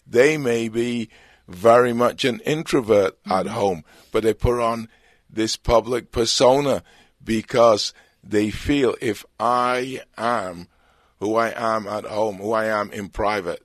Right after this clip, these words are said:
Speaker 1: they won't like me."
Speaker 2: Right.
Speaker 1: So I'm trying to be liked by people.
Speaker 2: So when we're people-pleasing, we're not living this authentic life.
Speaker 1: Of course not.
Speaker 2: You know?
Speaker 1: Of course not.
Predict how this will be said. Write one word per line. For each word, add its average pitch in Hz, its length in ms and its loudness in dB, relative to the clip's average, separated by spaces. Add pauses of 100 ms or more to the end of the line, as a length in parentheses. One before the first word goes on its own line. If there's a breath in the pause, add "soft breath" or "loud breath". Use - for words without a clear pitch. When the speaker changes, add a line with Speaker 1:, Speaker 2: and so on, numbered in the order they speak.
Speaker 1:
they 92 160 -4
won't 95 400 -4
like 90 320 -4
me." 90 200 -12 (100)
Speaker 2:
Right. 147 200 -16 (120)
Speaker 1:
So 107 300 0 (160)
I'm 120 320 2
trying 113 440 0
to 101 140 -2
be 101 260 -6
liked 90 460 0
by 80 220 2
people. 80 440 -8
Speaker 2:
So 190 300 -8 (200)
when 214 180 -10
we're 226 140 -4
people-pleasing, 202 960 -10
we're 196 140 -10
not 202 280 -10
living 185 380 -8
this 170 200 -12
authentic 170 560 -12
life. 160 340 -10
Speaker 1:
Of 120 140 0
course 170 320 6
not. 196 180 -10
Speaker 2:
You 180 60 -12
know? 156 160 -12
Speaker 1:
Of - 180 -4
course 135 320 4
not. 90 220 -10